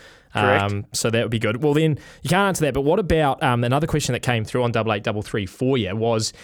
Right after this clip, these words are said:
Speaker 2: uh, how many players does Jimmy think will make the Dally M team of the year from the Warriors? If you can go through it.
Speaker 1: Okay. Well, fullback, no.
Speaker 2: No.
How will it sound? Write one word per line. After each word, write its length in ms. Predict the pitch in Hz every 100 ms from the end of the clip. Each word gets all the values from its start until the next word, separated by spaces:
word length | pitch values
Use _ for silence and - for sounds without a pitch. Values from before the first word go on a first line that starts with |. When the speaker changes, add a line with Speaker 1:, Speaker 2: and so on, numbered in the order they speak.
| - -
Speaker 2:
uh, 220 | 123 127
how 300 | - 165 185
many 460 | 190 180 165 147 -
players 500 | - 156 151 139 120
does 180 | 131
Jimmy 240 | 113 135 131
think 240 | 127 120
will 80 | 120
make 240 | 117 117
the 100 | -
Dally 300 | 113 117 113
M 80 | 110
team 240 | 104 120 113
of 100 | 101
the 60 |
year 220 | 107 113 123
from 160 | 117
the 60 | 107
Warriors? 580 | 101 90 80 64 - - _ _ _ _ _ _ _ _ _ _ _ _ - -
If 140 | 120 117
you 80 |
can 120 | 107 101
go 180 | 107
through 240 | 101 113 95
it. 120 | - _ _ _ _ _
Speaker 1:
Okay. 420 | 127 120 107 120 156 -
Well, 220 | 135 127
fullback, 480 | - 156 156 175 202 _
no. 300 | 113 113 120 117 _
Speaker 2:
No. 220 | 113 101